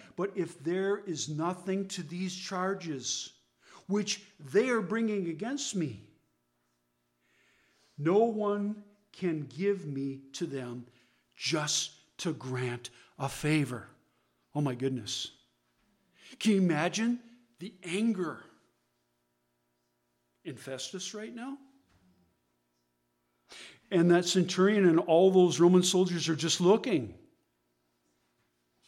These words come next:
Because they know with a simple movement, and it might be thumbs down or whatever their signal was, Rav Shaul would be instantaneously be put to death.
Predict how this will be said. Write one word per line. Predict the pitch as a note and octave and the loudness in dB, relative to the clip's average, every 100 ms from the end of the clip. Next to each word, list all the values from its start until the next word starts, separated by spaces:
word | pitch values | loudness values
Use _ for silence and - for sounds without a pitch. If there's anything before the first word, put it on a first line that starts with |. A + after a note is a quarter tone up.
| _ _ - - | _ _ -20 -14
Because | - D#3+ | -2 6
they | E3 F3+ | 8 10
know | G3 G#3 E3+ - - | 10 8 4 -2 0
with | F3 F#3+ G3 | 10 10 10
a | E3 | 2
simple | D#3 - G#3+ A3 G#3 F3+ D#3 - - | 2 2 -2 2 4 4 2 -6 2
movement, | F3+ A#3+ G3+ G3 G3 - | 4 4 6 4 4 -4
and | F3+ | -2
it | E3+ | 0
might | F3+ F#3+ | 0 -2
be | F3+ | -4
thumbs | D#3 - F#3+ F#3+ D3 | -4 4 4 4 2
down | E3+ F#3 G3 | 4 4 4
or | F3 | 2
whatever | C#3+ D#3+ G3 F#3 | 2 2 0 0
their | F#3 | 0
signal | F3 G3+ F#3 F3 D#3+ | 0 -2 0 0 2
was, | G3 G3 F#3 F#3 - - - _ _ _ _ _ _ _ _ _ | 2 2 0 0 -2 -4 -12 _ _ _ _ _ _ _ _ _
Rav | E3 F3+ - | 8 8 6
Shaul | A#3 G#3 G#3+ F#3+ | 2 2 2 2
would | D3+ | 0
be | E3+ G#3+ | -6 -6
instantaneously | A3 G3+ - G3 - - G3 G#3+ F#3+ - D#3+ C#3+ | -4 -2 0 -2 -2 0 2 4 2 2 -2 -4
be | - E3+ D#3+ | -2 0 2
put | D#3 F3 E3 E3 | 0 -2 -2 0
to | D#3+ | -2
death. | C#3 A#2+ G2+ F#2 - | 0 -4 -6 -14 -20